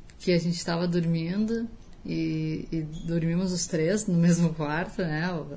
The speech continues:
Eu, o Ale e o Vicente num berço ao lado. E aí eu me acordei, assim, porque eu escutei o, o Vicente meio se mexendo, assim, fazendo um sonzinho que outro, tava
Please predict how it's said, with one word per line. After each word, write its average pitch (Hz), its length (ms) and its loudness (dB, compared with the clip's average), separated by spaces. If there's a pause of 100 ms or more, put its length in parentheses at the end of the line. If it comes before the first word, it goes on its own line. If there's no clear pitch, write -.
(140)
Eu, 156 400 0
o 156 40 -2
Ale 185 560 0
e 165 80 -2
o 160 80 -4
Vicente 170 540 -2
num 165 180 -2
berço 165 380 -2
ao 165 120 -2
lado. 160 400 -4 (1040)
E 185 200 2
aí 175 280 4
eu 185 1000 0 (500)
me 180 140 2
acordei, 185 640 4
assim, 214 260 2
porque 208 160 0
eu 214 40 4
escutei 214 600 0
o, 180 60 0
o 160 300 -6
Vicente 180 440 -2
meio 180 120 0
se - 120 -2
mexendo, 269 580 0
assim, 214 280 -2
fazendo 165 300 -2
um 180 60 -2
sonzinho 175 460 -2
que - 80 -4
outro, 214 220 -2
tava 147 300 -6